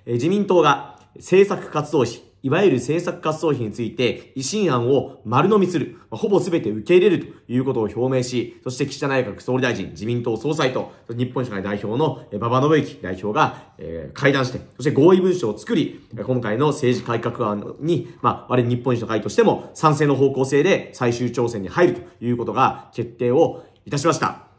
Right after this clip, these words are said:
えー、この合意文書、えー、三点ございますけども、えー、これ読み上げさせていただきたいと思います。自由民主党、日本維新の会は、政治資金制度改革に関して、下記の三項目をはじめ、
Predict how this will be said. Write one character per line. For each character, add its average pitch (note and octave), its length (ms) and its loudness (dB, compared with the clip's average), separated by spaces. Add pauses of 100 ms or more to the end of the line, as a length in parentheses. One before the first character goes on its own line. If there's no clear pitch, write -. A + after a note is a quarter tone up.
(120)
え A2 80 -6
ー、 A2+ 40 -4
こ B2 80 -2
の A#2+ 60 -2
合 D#3+ 220 4
意 E3 60 6
文 E3 160 2
書、 - 320 -2
え F2+ 120 -6
ー、 F2+ 40 -6
三 F#3+ 220 0
点 - 220 -6
ご F#2 80 -12
ざ G2 80 -6
い F#2+ 60 -6
ま F#2+ 100 -8
す F#2 80 -14
け F#2+ 80 -10
ど G2 80 -6
も、 C#3+ 380 -2
え G2+ 60 -4
ー、 G2 40 -10
こ G#2+ 80 -4
れ G2+ 80 0
読 G#2 100 0
み A2 80 -2
上 G2+ 100 -2
げ G#2 40 -8
さ G#2+ 140 -8
せ - 80 -16
て G2 60 -6
い - 40 -10
た - 80 -10
だ F#2 80 -6
き F#2 80 -14
た G2+ 80 -6
い F2 60 -6
と - 80 -16
思 E2+ 80 -8
い F2+ 40 -6
ま G#2+ 120 -4
す。 - 180 -16 (240)
自 G3 120 -2
由 G#3+ 120 4
民 C3+ 140 0
主 - 80 -8
党、 - 340 0
日 B2+ 180 -2
本 D#3 140 4
維 - 20 2
新 A#2 120 -8
の G#2 60 -6
会 G2 200 -4
は、 - 320 0
政 F3+ 280 4
治 F3+ 120 -6
資 - 40 -18
金 E3 140 -2
制 D#3 160 2
度 D#3 120 0
改 D3+ 160 0
革 A#2 120 -8
に G#2 100 -6
関 C3+ 200 0
し - 80 -8
て、 - 140 -12 (180)
下 G#3+ 100 -2
記 G3 100 0
の C3 120 0
三 D3 240 -2
項 E3 160 2
目 B2 160 -2
を F#2 80 -4
は F#2 120 -10
じ A2 80 -6
め、 - 280 -4